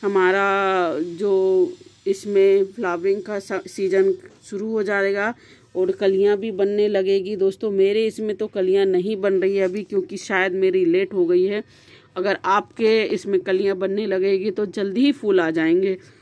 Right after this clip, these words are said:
और दूसरा विषय ये है दोस्तों कि जो मैंने कहा था कि इसमें क्या अभी पिंचिंग करना चाहिए कि नहीं करना चाहिए।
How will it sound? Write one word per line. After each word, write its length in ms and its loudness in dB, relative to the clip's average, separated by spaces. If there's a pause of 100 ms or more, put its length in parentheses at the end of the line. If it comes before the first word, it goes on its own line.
(160)
और 180 2
दूसरा 420 0
विषय 500 -2
ये 180 2
है 220 4
दोस्तों 380 -2
कि 180 -10
जो 200 -2
मैंने 300 0
कहा 300 -4
था 180 -6
कि 160 -10
इसमें 380 2
क्या 180 -2
अभी 240 2
पिंचिंग 440 -2
करना 300 2
चाहिए 380 -2
कि 180 0
नहीं 240 2
करना 300 2
चाहिए। 360 2